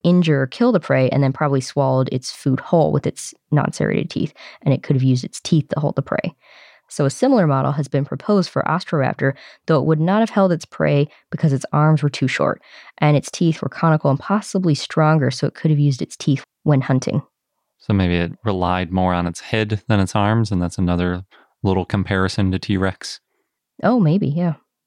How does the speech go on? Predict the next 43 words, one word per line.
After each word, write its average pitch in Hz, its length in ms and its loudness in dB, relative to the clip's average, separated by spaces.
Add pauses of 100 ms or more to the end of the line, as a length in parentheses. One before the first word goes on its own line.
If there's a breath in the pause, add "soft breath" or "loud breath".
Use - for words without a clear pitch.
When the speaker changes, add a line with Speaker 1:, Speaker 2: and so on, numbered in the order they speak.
(300)
Speaker 1:
So - 120 -2
the 170 120 0
type 247 360 -2
species 151 540 0
is 135 260 -2
Austroraptor 185 760 0
cabazai. 143 840 -2 (400)
It 156 40 0
was 151 120 0
found 170 540 0
in 147 400 2 (160)
two - 200 -2
thousand 214 280 2
two 151 480 -2
by - 100 -2
a 151 60 -2
team 151 380 0
and 147 140 2
then 131 120 2
described 175 500 -2
and 147 220 2
named 151 320 2
in 135 100 0
two 170 140 -4
thousand 170 300 0
eight 147 220 -2
by 127 200 0
Fernando, 165 640 0
Emilio 156 340 2
Novas, 147 460 0
and - 160 -4
others. - 460 -8 (640 soft breath)
They 147 80 2
found 139 240 2
a - 20 -4
partial 185 420 -2
skeleton 143 500 0
with 135 120 -2
a 135 60 -2
lot 143 320 0
of 135 60 -2
the 123 60 -4
skull. - 480 -4